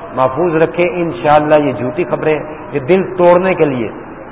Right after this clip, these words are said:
ہمیں پہنچائی جاتی، جیسے ابو عمر بغدادی قید ہو گئے تھے، پھر دس دن کے بعد پتہ چلا کہ قید نہیں ہوئے، اس سے پہلے بھی قید کیے تھے، پھر پتہ چلا قید نہیں ہوئے۔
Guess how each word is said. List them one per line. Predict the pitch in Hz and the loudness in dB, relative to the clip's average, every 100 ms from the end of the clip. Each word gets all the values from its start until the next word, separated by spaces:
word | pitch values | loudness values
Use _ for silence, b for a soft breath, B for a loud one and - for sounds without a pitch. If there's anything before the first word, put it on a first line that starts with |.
| - - - - - | -18 -14 -12 -6 0
ہمیں | 165 170 | 4 4
پہنچائی | 160 147 147 156 | 4 2 4 4
جاتی، | 160 151 151 | 6 4 2
جیسے | 151 151 - | 2 0 2
ابو | 151 160 165 | -2 0 2
عمر | 180 170 165 165 | 0 0 0 2
بغدادی | 151 131 139 147 151 | 2 2 4 4 2
قید | - 156 165 | 2 4 6
ہو | 160 147 | 6 4
گئے | 147 | 0
تھے، | 139 117 - - - - - - | -2 -6 -8 -16 -18 -18 -12 -2
پھر | 156 | 2
دس | 156 165 170 | 6 4 4
دن | 175 | 0
کے | 170 | 2
بعد | 156 156 156 | 4 2 2
پتہ | 147 143 | 0 0
چلا | 139 135 | 2 0
کہ | 127 | 0
قید | 127 117 113 | -2 -4 -4
نہیں | 113 | -6
ہوئے، | 95 87 - - - - - - - - - - - - | -6 -12 -14 -18 -18 -20 -20 -20 -20 -20 -20 -20 -16 -12
اس | 135 | -2
سے | 165 | 0
پہلے | 165 175 175 | 4 4 4
بھی | 175 | 2
قید | 165 156 - | 4 4 4
کیے | 143 147 | -2 -2
تھے، | 135 | -2
پھر | 139 147 | -4 -4
پتہ | 151 151 143 | -2 -2 0
چلا | 139 | -2
قید | 131 127 113 | 0 -2 -2
نہیں | 113 | -6
ہوئے۔ | 104 | -8